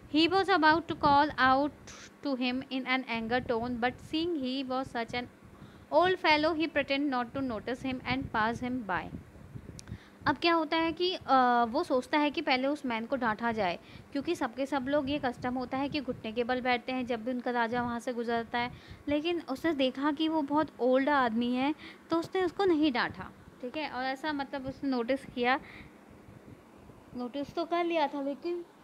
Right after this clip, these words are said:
वो ऐसा जता रहा था कि उसने notice नहीं किया, वहाँ से वो चला जाता है। So when the daimyos palanquin drew, drew near, palanquin मतलब होता है,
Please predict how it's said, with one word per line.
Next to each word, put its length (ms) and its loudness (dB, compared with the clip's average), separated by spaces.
वो 140 -4
ऐसा 260 -6
जता 320 -2
रहा 220 2
था 60 -4
कि 120 -4
उसने 200 0
notice 360 -2
नहीं 240 -4
किया, 240 -2
वहाँ 240 -2
से 120 -2
वो 120 -2
चला 260 2
जाता 280 -2
है। 100 -8
So 100 2
when 280 2
the 160 2
daimyos 580 2
palanquin 800 0
drew, 480 -2
drew 600 -2
near, 380 0
palanquin 560 0
मतलब 360 -2
होता 220 -2
है, 160 0